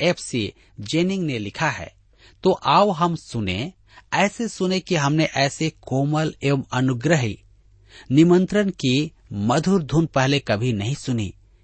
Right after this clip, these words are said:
यहाँ आमंत्रित अतिथि कौन है? सब प्यासे लोग। अतः स्वागत के लिए जो एकमात्र आवश्यक है, वह है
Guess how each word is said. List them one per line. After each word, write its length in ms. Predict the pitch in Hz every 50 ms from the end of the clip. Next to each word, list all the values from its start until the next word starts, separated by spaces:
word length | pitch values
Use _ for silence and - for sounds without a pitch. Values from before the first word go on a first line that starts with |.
| - -
यहाँ 320 | 117 131 131 147 160 - -
आमंत्रित 580 | - 110 117 120 131 143 147 - 180 185 180 -
अतिथि 520 | - - 120 - 135 131 120 - - 147
कौन 440 | 135 - - - 98 95 110 131 156
है? 220 | 156 170 190 208 - - _ - - - _ _ _ _ - - - - - -
सब 200 | - 156 160 - _ -
प्यासे 400 | - 113 95 98 - - 156 160
लोग। 380 | 156 131 113 95 - - - _ _ _ _ _ _ _ - - -
अतः 320 | 170 160 - 220 226 220
स्वागत 520 | 202 - - 175 165 147 156 202 220 -
के 160 | - - 147 123
लिए 200 | 120 127 147 147
जो 200 | 135 151 143 - 143
एकमात्र 600 | 170 185 180 - 151 131 131 143 156 - - 160
आवश्यक 720 | - - - 110 113 113 123 139 - - - - 107 - -
है, 200 | - 123 120 127
वह 260 | 117 107 127 160 170
है 300 | - - 113 120 143